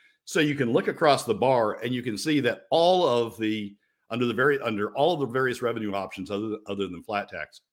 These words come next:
all of the members of the House Finance Committee are paying less than the four point one percent. They're paying less than the average impact on all, uh, on all, uh, uh, on, on, under all the revenue measures.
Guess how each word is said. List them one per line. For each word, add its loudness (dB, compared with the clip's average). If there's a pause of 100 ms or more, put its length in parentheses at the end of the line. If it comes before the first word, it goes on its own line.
all 6
of 2
the -2
members -4
of -12
the -8
House -6
Finance -6
Committee -10
are -14
paying -4
less -4 (720)
than -2
the -2
four 2
point -4
one -2
percent. -8
They're -4
paying -4
less 2
than -2
the -4
average -6 (880)
impact -2 (540)
on 0
all, 0
uh, -18 (240)
on -8
all, 2
uh, 0 (140)
uh, -12 (120)
on, -6
on, -10
under -2
all 2
the -8
revenue -4
measures. -14